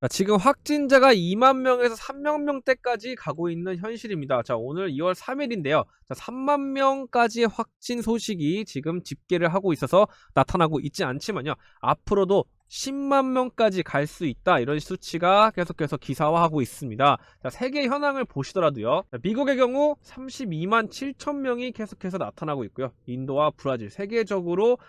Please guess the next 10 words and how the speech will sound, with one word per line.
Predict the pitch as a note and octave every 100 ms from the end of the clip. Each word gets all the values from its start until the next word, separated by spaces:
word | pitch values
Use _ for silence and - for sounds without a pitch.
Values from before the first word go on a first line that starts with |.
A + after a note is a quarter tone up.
| _ -
너무나 | B2 E3+ B3 C#4 C#4
많은 | A3 F#3+ G3+ A#3
확진자들이 | A#3 C4+ - - B3 A3 G3 F#3 G#3
계속해서 | G3+ G3 - F3+
나오고 | F3 G#2+ A#2+ B2+
있고, | G#2 - A2+
여기에 | A#2 D3
더해서 | C#3+ A2+ A2 F#3 G#3+ - - -
변이 | B2 C#3+ G3+
바이러스죠. | G3 D3+ A#2 -